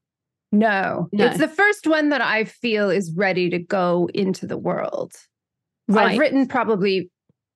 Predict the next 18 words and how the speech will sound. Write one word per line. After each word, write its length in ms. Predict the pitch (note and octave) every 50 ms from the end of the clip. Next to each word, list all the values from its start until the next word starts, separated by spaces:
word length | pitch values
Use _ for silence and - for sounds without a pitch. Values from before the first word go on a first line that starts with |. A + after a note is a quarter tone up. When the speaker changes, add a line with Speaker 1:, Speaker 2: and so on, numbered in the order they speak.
| _ _ _ _ _ _ _
Speaker 1:
four 320 | - - - G#3+ G3 F#3+ -
or 80 | F#3
five 300 | F3 - F#3 E3+ - -
others 520 | - - F3 D#3+ - - - - F3 - - _ -
that 320 | F#3 F3 D#3 - - - _ -
I 160 | - F3+ E3
decided 520 | E3+ - E3+ E3 - E3+ D#3+ D#3 D#3+ D3+ -
were 140 | E3+ E3 E3
not 440 | F3 F#3 F#3+ F3+ - - - - _ _ _ _ _ _ _ _ _ _ _ _ _ _ _ _ _ _ -
ready 340 | G3+ F#3+ F3+ D#3 - - C#3
to 140 | - - G3
go 260 | F3 - G#2+ - - - - -
to 140 | - -
other. 160 | - - - A3+
Speaker 2:
Ooh, 500 | A#3 B3 A#3+ B3 A#3+ A3 G3+ F#3 F#3 _ _ _ _ _ - -
ooh, 280 | A3 A#3 A3+ A3 G3+
Caroline. 580 | G3 - G#3+ G3+ G3+ G3+ F#3+ F#3+ F3+ F#3 F#3+ G#3+
<laughs> 40 | -